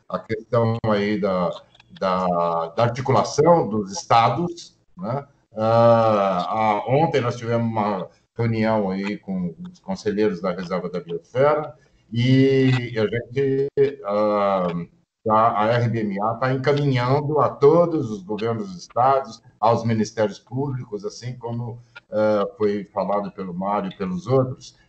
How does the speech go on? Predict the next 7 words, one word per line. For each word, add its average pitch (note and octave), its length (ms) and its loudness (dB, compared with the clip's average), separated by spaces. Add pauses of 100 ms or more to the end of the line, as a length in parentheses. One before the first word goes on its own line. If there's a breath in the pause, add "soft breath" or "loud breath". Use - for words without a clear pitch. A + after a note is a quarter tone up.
esse A#2 360 -2
reforço D#3 1000 2 (200)
da A2 120 -6
necessidade B2+ 720 -4
de A2+ 80 -14
que D3 100 -8
os C3 120 -4